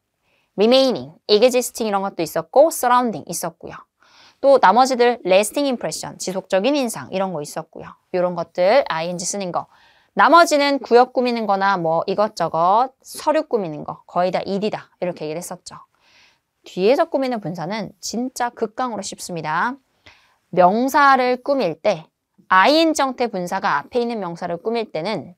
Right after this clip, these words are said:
뒤에 목적어 명사를 가지고 올 거예요. 그치만 이디 형태의 분사가 앞에 있는 명사를 꾸밀 때는 뒤에 목적어 명사가 없어요.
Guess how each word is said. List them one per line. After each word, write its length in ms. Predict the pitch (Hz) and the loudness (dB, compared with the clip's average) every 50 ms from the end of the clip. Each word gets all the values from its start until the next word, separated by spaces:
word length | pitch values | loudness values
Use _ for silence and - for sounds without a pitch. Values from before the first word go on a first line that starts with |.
| _ _ _ _ _ _ _ _ _ | _ _ _ _ _ _ _ _ _
뒤에 540 | - - 196 180 175 185 214 240 285 302 302 _ _ _ _ _ _ | -10 -4 0 0 2 2 2 0 -2 -4 -6 _ _ _ _ _ _
목적어 920 | 180 185 220 226 - _ _ _ _ - 262 262 254 226 220 202 202 208 | 2 4 4 4 2 _ _ _ _ 0 2 4 4 4 6 4 4 4
명사를 1200 | - 190 147 151 165 170 185 175 - 175 156 143 - - - - - 214 247 277 294 320 349 339 _ _ _ _ _ _ _ _ _ | 2 -2 -6 -6 -6 -8 -10 -10 -10 -10 -10 -10 -10 -14 -10 -2 2 4 6 6 6 4 0 -2 _ _ _ _ _ _ _ _ _
가지고 480 | - - 170 170 165 - 262 233 277 247 | -12 -8 -6 -4 -4 -2 -2 0 2 0
올 100 | 180 143 | 0 0
거예요. 380 | - - - 143 - - - - _ _ _ _ _ _ _ _ _ _ _ _ _ _ _ _ | -4 -10 -14 -14 -14 -16 -20 -20 _ _ _ _ _ _ _ _ _ _ _ _ _ _ _ _
그치만 720 | - 208 - - - 226 208 185 185 190 220 269 349 339 - _ _ _ _ _ _ _ _ - | -6 -4 -4 -4 -2 0 2 2 4 2 2 0 -2 -4 -8 _ _ _ _ _ _ _ _ -2
이디 340 | 214 233 254 269 254 320 | 0 2 2 2 4 4
형태의 380 | 349 339 330 330 - 294 277 269 | 4 4 4 2 2 2 2 2
분사가 720 | - 214 196 196 202 202 196 185 202 202 202 208 214 214 - _ _ | 2 0 -4 -2 -2 -2 0 4 4 6 6 4 2 -2 -8 _ _
앞에 340 | - 190 180 - - 277 269 | 0 0 0 0 0 -2 -2
있는 180 | 254 262 247 | -2 -2 -2
명사를 340 | 202 170 170 165 - 180 180 180 | -4 -6 -6 -4 -4 -2 -2 -2
꾸밀 320 | - - 269 277 269 269 | -2 -2 -2 -2 -2 -2
때는 420 | - 165 170 214 214 165 127 - - _ _ _ _ _ _ _ _ _ _ | -4 -6 -4 -4 -6 -6 -8 -12 -18 _ _ _ _ _ _ _ _ _ _
뒤에 600 | - - 202 190 175 170 180 208 240 269 294 311 339 - | -8 -4 0 2 2 4 4 2 2 0 -2 -6 -6 -4
목적어 460 | 185 180 180 - - 226 214 196 202 | -4 -4 -4 -2 -2 0 0 0 -2
명사가 680 | 175 156 156 156 170 - 165 160 180 208 220 233 - _ | -4 -6 -8 -10 -10 -12 -10 -6 -6 -6 -6 -6 -8 _
없어요. 500 | - 190 - - - - 170 127 - - | -10 -10 -10 -8 -8 -8 -8 -8 -10 -16